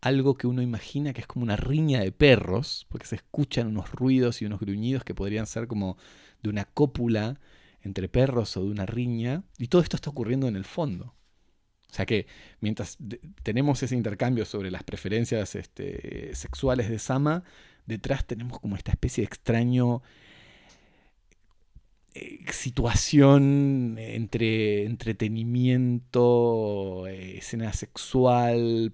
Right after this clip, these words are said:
partous, y que me parece que otra vez,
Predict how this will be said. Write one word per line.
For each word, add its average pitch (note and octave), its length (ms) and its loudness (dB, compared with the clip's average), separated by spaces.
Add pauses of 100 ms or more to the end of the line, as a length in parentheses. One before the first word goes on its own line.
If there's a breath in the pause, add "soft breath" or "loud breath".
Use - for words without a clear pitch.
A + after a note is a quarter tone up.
partous, B2 920 2 (640 loud breath)
y B2+ 80 -4
que D3 100 4
me D3+ 80 6
parece E3+ 240 2
que D3 100 4
otra D#3 240 2
vez, D#3 360 0